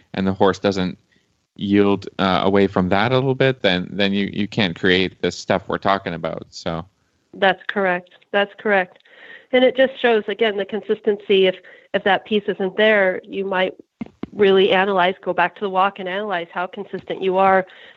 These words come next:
Speaker 2: when, when you do pick up the reins, when you start to just shorten the reins, what happens to the horse's neck and, and what happens to their contact? Do they go to it? Do they start to raise their neck up and get hollow? Are they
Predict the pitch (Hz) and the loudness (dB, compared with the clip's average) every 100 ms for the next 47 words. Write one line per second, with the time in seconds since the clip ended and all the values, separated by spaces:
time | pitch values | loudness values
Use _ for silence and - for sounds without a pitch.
0 | _ 196 190 185 190 - 190 190 185 208 | _ -2 0 0 -2 -2 0 2 2 2
1 | 226 226 214 - 180 - 180 175 170 - | 2 0 -4 -4 -4 -2 0 0 -2 -12
2 | _ _ _ - 190 196 202 - 233 294 | _ _ _ -6 0 0 0 2 2 2
3 | 220 226 240 - 254 202 180 151 135 - | 0 0 0 0 -2 -2 -4 -4 -6 -2
4 | 214 190 180 170 - 180 165 160 - 156 | 0 0 0 -4 -6 -6 -2 -4 -4 -8
5 | 165 156 151 165 165 - - - 175 180 | -2 -2 -2 -6 -6 -8 -18 -2 0 2
6 | 180 214 196 180 175 - 180 160 175 170 | 0 0 -2 -4 -8 -6 -4 -4 -4 -4
7 | 165 - 160 160 175 180 208 240 262 - | -4 -6 -4 -2 2 0 2 2 2 0
8 | 151 151 175 170 180 170 180 175 175 180 | -4 -2 0 -2 -2 -2 -2 -4 0 0
9 | - 202 190 170 160 - 208 269 277 277 | 2 0 0 0 0 2 4 4 2 0
10 | _ _ _ - 165 165 165 165 165 | _ _ _ -4 0 2 2 2 -2